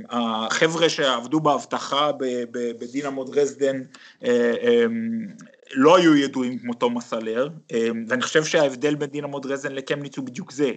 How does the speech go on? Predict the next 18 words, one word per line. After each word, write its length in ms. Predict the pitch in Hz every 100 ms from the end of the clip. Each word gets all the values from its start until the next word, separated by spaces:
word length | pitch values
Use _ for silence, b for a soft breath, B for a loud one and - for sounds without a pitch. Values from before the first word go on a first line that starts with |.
| -
איך 140 | 123
שהמועדון 420 | - 135 131 135
ניגש 340 | 135 127 135 151
לזה 140 | 139
ואיך 120 | 131
שהמועדון 420 | - 139 131 135 135
הגיב 260 | 135 160
לזה. 260 | 135 107 101 - B B B B
אה, 220 | 117 117 113 113 113 120 113
ו-, 280 | 113 117 113
ו-, 300 | 107 113 117 113
וכאן 360 | 113 113 165
בדיוק 240 | 156 156 156
טמון 300 | 151 147 147
ההבדל, 280 | 131 131 180
וכאן 280 | 147 160 196
בדיוק 240 | 180 190
טמון 500 | - 156 165 185 165